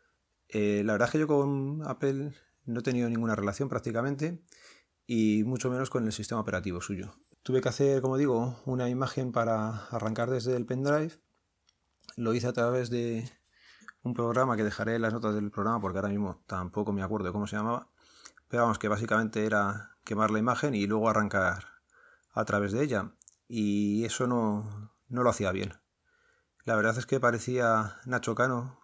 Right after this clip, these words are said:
tocando el teclado y poniendo así, no sé, en vez de darle al F uno, F dos o F ocho o F once, como se hace en Windows, eh,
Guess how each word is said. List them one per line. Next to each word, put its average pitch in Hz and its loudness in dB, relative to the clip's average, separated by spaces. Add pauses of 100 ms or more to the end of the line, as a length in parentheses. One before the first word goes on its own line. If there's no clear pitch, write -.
tocando 117 0
el 113 -2
teclado 131 -2
y 113 -6
poniendo 117 -2
así, 123 -6 (680)
no 107 -2
sé, 95 -6
en 104 -4
vez 107 0
de 120 0
darle 120 2
al 123 2
F 117 -2
uno, 127 0
F 113 -4
dos 135 -2
o 104 -6
F 110 -8
ocho 123 -4
o 107 -2
F 110 -4
once, 120 -6 (480)
como 104 -8
se 110 -6
hace 117 -6
en 123 -4
Windows, 143 -2 (140)
eh, 95 -6